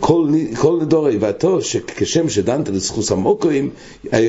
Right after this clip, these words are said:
לזכוס, המוקוים יודין לא יזכו לזכוס." אז הוא אמר שכך היה המעשה, אבל באמת לא היה לי שום דבר אז, כי הקדשתי את הכל.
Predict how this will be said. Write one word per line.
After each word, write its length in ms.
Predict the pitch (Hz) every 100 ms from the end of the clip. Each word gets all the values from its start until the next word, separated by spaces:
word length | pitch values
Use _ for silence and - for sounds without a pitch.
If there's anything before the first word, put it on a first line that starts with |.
| 117
לזכוס, 720 | 127 107 104 95 185 180 - - -
המוקוים 640 | 113 120 185 214 202 170 156
יודין 400 | 160 180 156 160
לא 100 | 165
יזכו 300 | 170 - 143
לזכוס." 800 | 123 - - 87 82 78 - - - -
אז 80 | 107
הוא 100 | 139
אמר 100 | 165
שכך 460 | 139 139 156 - 151
היה 220 | 135 117
המעשה, 480 | 104 98 101 - - - - - - - - -
אבל 480 | 131 - 170 165 117
באמת 420 | 101 117 143 143 127
לא 80 |
היה 220 | 117 131 131
לי 140 | 131
שום 280 | - 131 131
דבר 400 | 110 98 90 82
אז, 360 | 92 98 - - - -
כי 120 | 113
הקדשתי 480 | 92 131 131 - 120
את 120 | 107
הכל. 320 | - 80